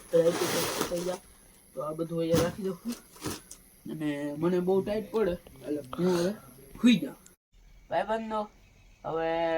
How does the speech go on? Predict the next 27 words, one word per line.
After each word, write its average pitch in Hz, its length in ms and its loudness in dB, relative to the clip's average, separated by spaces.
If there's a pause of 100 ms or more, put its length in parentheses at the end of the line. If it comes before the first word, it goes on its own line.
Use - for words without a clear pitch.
(120)
મેં 165 260 -4
નાસ્તા 175 320 0
પાણી 196 280 -2
કરી 202 140 0
લીધું, 185 260 -4
ટાઈમ 170 300 2
નથી 202 220 -2
જતો, 190 220 2 (200)
હું 160 260 -2
સૂવાની 196 500 2
ટ્રાય 208 240 4
કરું 247 320 2
છું. 214 160 -6 (640)
જો 170 100 0 (280)
આપણે 190 240 4 (680)
નીંદર 226 300 2
આવી 254 220 8
જાય 262 300 4
ને, 185 140 -4 (380)
તો 180 120 0
સૂઈ 247 240 0
જાય. 190 220 4 (140)
હવે 165 120 -2
હું 165 300 -4 (100)
સૂઈ 254 180 0
જાઉં 175 240 2
છું, 175 140 -12